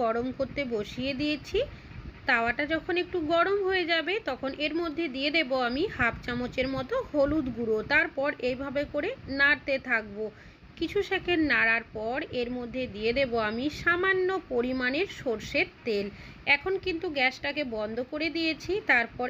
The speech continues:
এইভাবে করে খুব ভালোভাবে নেড়ে নেব। আর তেলটাকে হলুদের সাথে খুব ভালোভাবে মিশিয়ে নেব। যখন কালারটা চেঞ্জ হয়ে যাবে, তখন আপনারা কি করবেন, এই মিশ্রণটাকে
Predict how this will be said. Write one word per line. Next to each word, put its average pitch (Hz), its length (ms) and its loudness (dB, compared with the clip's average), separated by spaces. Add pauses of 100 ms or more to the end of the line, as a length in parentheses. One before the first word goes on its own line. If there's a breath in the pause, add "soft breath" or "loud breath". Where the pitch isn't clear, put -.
(140)
এইভাবে 330 360 -2 (100)
করে 349 140 -2 (100)
খুব 392 200 0
ভালোভাবে 320 580 2 (180)
নেড়ে 233 340 0
নেব। 285 160 0 (680 loud breath)
আর 220 80 4 (200)
তেলটাকে 330 600 2 (140)
হলুদের 254 480 -2
সাথে 359 200 -2 (120)
খুব 415 140 -4 (120)
ভালোভাবে 320 440 2 (120)
মিশিয়ে 359 420 2
নেব। 240 240 0 (340)
যখন 320 340 0 (160)
কালারটা 254 440 2 (180)
চেঞ্জ 370 240 2 (120)
হয়ে 311 200 2
যাবে, 277 340 2 (540 loud breath)
তখন 277 300 -2 (120)
আপনারা 320 280 2 (100)
কি 294 80 -4 (100)
করবেন, 269 440 2 (500 loud breath)
এই 247 100 2 (120)
মিশ্রণটাকে 330 760 2